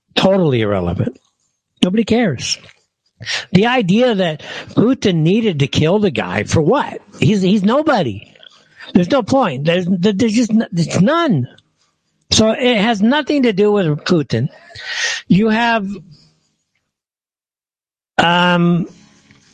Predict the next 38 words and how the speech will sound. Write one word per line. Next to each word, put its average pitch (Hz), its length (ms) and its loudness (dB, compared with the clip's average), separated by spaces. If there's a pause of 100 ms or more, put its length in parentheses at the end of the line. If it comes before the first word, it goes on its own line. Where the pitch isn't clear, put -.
(400)
Gonzalo 190 500 4
Lira, 180 540 2
who 175 160 4
was 165 220 2
a, 160 60 2
an 156 240 0
American, 165 760 0 (1300)
was 156 480 2
killed, 196 480 0
probably 165 600 0
essentially 151 500 0
killed 160 380 0
inside 147 360 0
of 139 60 0
a 131 60 0
Ukrainian 131 580 0
prison, 120 400 0
and 143 340 0
not 165 260 2
a 175 60 0
thing 190 220 0
was 190 160 2
said 214 220 0
in 165 120 2
the 120 60 2
West. 101 520 -4 (840)
Why 117 260 2
is 143 160 0
that? 196 420 -2 (160)
Well, 135 340 2
because 139 320 -2
he 165 160 2
runs 143 300 0
against, 131 420 0
I 131 100 2
guess, 120 320 0
Jewish 117 440 0
narratives 147 640 0